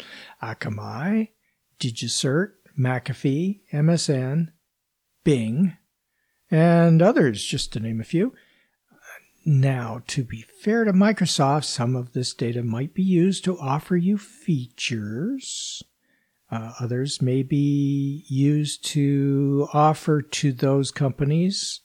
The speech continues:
the ability to advertise to you. But why? Do you need all this to write a document?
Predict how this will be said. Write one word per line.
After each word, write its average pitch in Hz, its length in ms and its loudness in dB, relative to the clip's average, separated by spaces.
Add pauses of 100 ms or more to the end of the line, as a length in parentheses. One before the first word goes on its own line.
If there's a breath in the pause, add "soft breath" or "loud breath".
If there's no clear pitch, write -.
(280)
the 143 200 4
ability 139 520 2
to - 180 -4 (100)
advertise 143 840 2
to - 160 -8
you. 104 220 -6
But 220 180 2
why? 233 380 4 (1120 loud breath)
Do 135 100 -2
you 120 100 0
need 107 320 -4
all 135 280 -4
this - 480 -6 (220)
to 123 120 -2
write 113 260 -2
a 110 60 -6
document? 123 680 -2